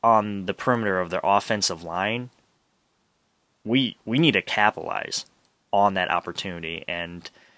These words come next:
if we don't see that, I, I'm gonna be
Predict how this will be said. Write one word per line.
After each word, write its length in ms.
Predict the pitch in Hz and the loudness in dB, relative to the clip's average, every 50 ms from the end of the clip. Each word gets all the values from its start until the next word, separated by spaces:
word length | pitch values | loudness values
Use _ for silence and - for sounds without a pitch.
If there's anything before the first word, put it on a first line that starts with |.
| _ _ _ _ _ _ _ _ _ _ _ _ _ _ _ _ _ _ _ _ _ _ - | _ _ _ _ _ _ _ _ _ _ _ _ _ _ _ _ _ _ _ _ _ _ -8
if 200 | - - - 135 | -6 -4 -2 0
we 100 | 117 104 | 0 4
don't 300 | 104 107 139 160 92 - | 4 4 4 4 4 4
see 320 | - - 120 104 101 95 | 4 4 2 0 -4 -2
that, 320 | 87 90 87 87 87 - - _ _ _ _ _ _ _ _ _ _ _ _ _ _ _ _ | 0 2 2 2 2 0 -4 _ _ _ _ _ _ _ _ _ _ _ _ _ _ _ _
I, 200 | - 113 110 110 - - | 4 6 6 6 6 4
I'm 200 | 120 127 151 151 | 4 4 6 6
gonna 200 | 147 143 139 131 | 8 8 8 8
be 600 | 117 123 120 117 117 110 107 104 104 90 60 | 6 6 4 4 4 2 0 0 -2 -4 -8